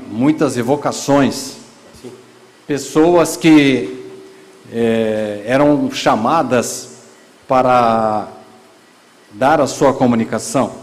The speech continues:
Speaker 1: Hoje as coisas não funcionam assim, e é necessário nós termos um pouco de cuidado, porquanto os nossos entes queridos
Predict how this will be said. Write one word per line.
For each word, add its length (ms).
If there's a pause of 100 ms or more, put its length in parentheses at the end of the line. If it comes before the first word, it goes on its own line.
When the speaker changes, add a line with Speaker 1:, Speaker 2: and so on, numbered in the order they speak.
(1120)
Speaker 1:
Hoje 300
as 180
coisas 460
não 140
funcionam 520
assim, 380 (1000)
e 140
é 100
necessário 800
nós 220
termos 720
um 220
pouco 320
de 80
cuidado, 720 (760)
porquanto 540
os 160
nossos 460
entes 240
queridos 680